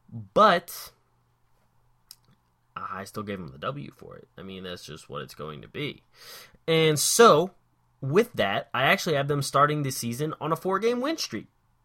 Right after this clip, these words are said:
I have them beating Cleveland, then Milwaukee, then Philly, then the Knicks. But then losing to Milwaukee in Milwaukee. <laughs> So, I mean, I have them going on, like, a good amount of win streaks throughout the season.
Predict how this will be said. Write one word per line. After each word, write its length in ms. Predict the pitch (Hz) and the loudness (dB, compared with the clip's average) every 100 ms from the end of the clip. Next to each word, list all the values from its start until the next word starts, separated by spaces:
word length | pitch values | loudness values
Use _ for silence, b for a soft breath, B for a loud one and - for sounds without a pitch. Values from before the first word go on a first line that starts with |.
| _ _ _ - - - | _ _ _ -16 -16 -8
I 100 | 110 | -6
have 100 | 110 | -4
them 160 | 113 110 | -4 -4
beating 300 | 110 104 101 | -2 -4 -2
Cleveland, 540 | 160 170 180 180 160 | -2 -2 -4 -6 -10
then 160 | 107 95 | -10 -8
Milwaukee, 640 | 85 101 143 165 170 165 160 _ | -6 -2 -2 -2 -6 -12 -16 _
then 160 | 98 95 | -14 -8
Philly, 440 | - 165 156 156 _ _ _ | -4 -2 -4 -10 _ _ _
then 360 | 127 143 151 147 | -2 0 -2 -2
the 80 | 156 | -2
Knicks. 540 | 117 - - - - _ _ - | -4 -6 -10 -12 -14 _ _ 8
But 320 | 240 208 - _ _ _ _ | 10 8 2 _ _ _ _
then 280 | 135 208 190 | 4 4 6
losing 360 | 175 214 156 127 | 6 4 4 -2
to 80 | 127 | -2
Milwaukee 600 | 117 104 98 - 98 98 _ - | -2 2 0 -2 -12 -14 _ -2
in 220 | 226 147 | 2 2
Milwaukee. 420 | 95 80 - - - _ _ _ - b b b - - | 0 -6 -12 -14 -20 _ _ _ -20 b b b -10 2
<laughs> 300 | 190 175 196 - B B B B | 4 6 4 2 B B B B
So, 520 | - 180 160 147 - - | 4 8 8 6 0 2
I 100 | 190 | 4
mean, 120 | 190 | 6
I 120 | 190 | 6
have 120 | 214 | 4
them 140 | 202 185 | 2 4
going 300 | 175 170 156 | 6 6 6
on, 180 | 147 | 4
like, 160 | 131 113 | 4 2
a 80 | 110 | -2
good 280 | 98 139 135 | 0 4 4
amount 300 | 127 120 107 | 4 2 2
of 80 | |
win 160 | 101 101 | 0 -2
streaks 420 | - - 104 98 | -6 -6 -6 -8
throughout 300 | - 101 95 | -6 -4 -4
the 80 | 90 | -6
season. 560 | - 95 87 87 87 | -12 -10 -10 -10 -12